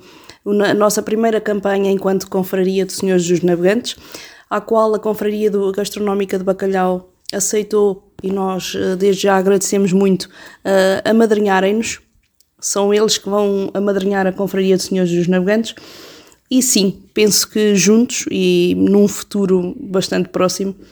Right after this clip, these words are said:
não só com a Confraria de Bacalhau, mas todas as associações locais, porque Ilhavo é nosso, Ilhavo é de todos nós, não é só da Confraria do Senhor Jesus,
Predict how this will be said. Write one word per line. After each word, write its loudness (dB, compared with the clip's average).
não -2
só 0
com -2
a -2
Confraria 0
de -2
Bacalhau, -2
mas -4
todas -2
as 0
associações -2
locais, 0
porque -6
Ilhavo 0
é 4
nosso, -2
Ilhavo -2
é 2
de -6
todos -2
nós, 0
não 0
é 2
só 0
da 4
Confraria 0
do 2
Senhor 0
Jesus, -2